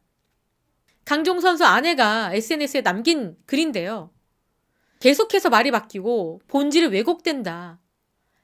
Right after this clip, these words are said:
그리고 나는 어떠한 사실도 숨긴 적이 없다.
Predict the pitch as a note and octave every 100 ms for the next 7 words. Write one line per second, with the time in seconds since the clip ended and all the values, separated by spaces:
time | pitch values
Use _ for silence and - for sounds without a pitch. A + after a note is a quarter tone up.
0 | _ D4 C#4+ D#4+ C4+ E3 - _ _ -
1 | G#3+ C#4+ C#4 D4+ F#4 _ - G3 A3+ D4
2 | F#4 F#4 E4+ D4+ C4 C#4 A#3+ F#3 - F#4
3 | F#4+ F#4+ E4+ C#4+ D#4+ - - F3+ F3